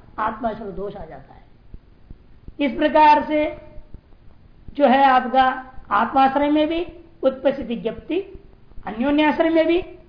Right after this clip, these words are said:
उत्पत्ति और ज्ञप्ति को लेकर के, और चक्र के दोष में भी उत्पत्ति और ज्ञप्ति नाम का प्रत्येक तीन तीन प्रकार का माना जाता है।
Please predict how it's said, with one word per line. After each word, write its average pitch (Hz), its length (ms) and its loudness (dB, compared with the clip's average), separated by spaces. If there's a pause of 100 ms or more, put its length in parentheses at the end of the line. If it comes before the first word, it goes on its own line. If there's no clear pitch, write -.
(160)
उत्पत्ति 262 560 0
और 254 160 2
ज्ञप्ति 240 280 -4
को 247 100 2
लेकर 269 340 2
के, 311 420 -2 (200)
और 247 180 2
चक्र 285 320 -4
के 285 60 2
दोष 262 240 4
में 254 220 0
भी 233 300 -4 (220)
उत्पत्ति 269 520 -2
और 220 80 -4
ज्ञप्ति 233 320 -6
नाम 208 260 -8
का 208 120 -6
प्रत्येक 220 480 -14 (280)
तीन 254 220 -6
तीन 320 300 -2
प्रकार 233 380 -8
का 196 340 -14
माना 202 240 -10
जाता 196 280 -8
है। - 280 -6